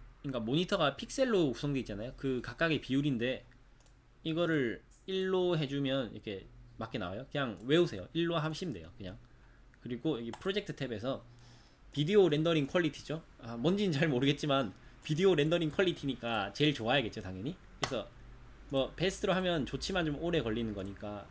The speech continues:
뭐 그래도 최종 출력할 때는 화질이 좋은 게 좋겠죠. 시간이 좀 걸리더라도.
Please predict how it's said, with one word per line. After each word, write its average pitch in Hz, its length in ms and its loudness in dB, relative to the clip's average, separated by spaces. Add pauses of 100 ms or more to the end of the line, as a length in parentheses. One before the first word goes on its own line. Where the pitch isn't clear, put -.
(120)
뭐 139 160 -4
그래도 156 460 0 (160)
최종 202 280 2
출력할 196 360 0
때는 147 400 0 (520)
화질이 185 260 0
좋은 127 200 -4
게 143 80 0
좋겠죠. - 460 -8
시간이 151 320 -2
좀 113 120 -4
걸리더라도. 104 600 -6